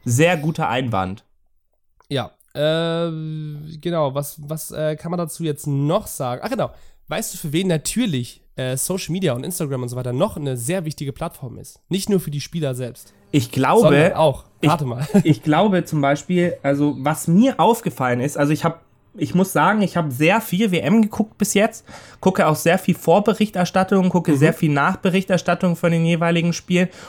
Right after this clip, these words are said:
Speaker 1: und mir ist aufgefallen, dass Social Media <clears throat> nicht erst seit dieser W M, aber auch bei dieser W M besonders stark in das T-V-Programm eingebaut wird.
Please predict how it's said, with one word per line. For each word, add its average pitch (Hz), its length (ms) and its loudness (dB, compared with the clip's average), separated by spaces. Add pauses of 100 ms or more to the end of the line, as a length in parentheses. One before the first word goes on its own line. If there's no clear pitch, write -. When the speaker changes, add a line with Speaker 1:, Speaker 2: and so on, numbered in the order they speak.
Speaker 1:
und 190 140 0
mir 170 120 6
ist - 200 0
aufgefallen, 160 680 2
dass 156 240 2
Social 185 360 4
Media 151 720 6 (1040)
<clears throat> 151 80 0 (400)
nicht 208 360 4
erst 175 260 0
seit 120 260 -2
dieser 196 300 2
W 117 100 -2
M, 127 240 -2
aber 139 560 2
auch 139 380 2 (100)
bei 165 180 0
dieser 180 360 -4
W 175 80 -2
M 170 360 0
besonders 170 480 4
stark 180 440 0
in 147 100 2
das 143 160 -2
T-V-Programm 131 800 2
eingebaut 101 500 0
wird. 101 260 -6